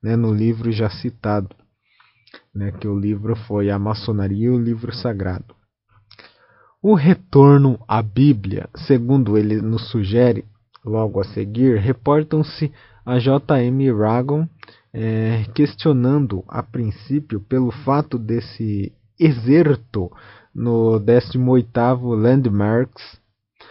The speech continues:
é, proibindo a mulher de frequentar os mistérios maçônicos, é, para, em seguida, citar João capítulo oito, versículo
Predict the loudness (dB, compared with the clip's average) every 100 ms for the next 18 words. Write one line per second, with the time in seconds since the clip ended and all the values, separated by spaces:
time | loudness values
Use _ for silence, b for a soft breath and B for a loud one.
0 | b -8 -6 0 6 6 6 2 2 4
1 | 2 4 4 4 6 4 2 -4 -4 0
2 | 0 0 2 2 0 -2 -2 -4 -2 -2
3 | 0 0 0 0 0 0 0 -2 -14 -20
4 | -20 b b b b -4 0 2 2 0
5 | -4 _ _ _ -4 4 4 4 0 -4
6 | -4 0 -2 2 0 0 -6 -12 -4 -4
7 | 2 6 6 4 2 0 0 -2 -6 -8
8 | -8 0 2 4 2 -2 -14 -14 b b
9 | b -4 -4 -2 -6 -4 -4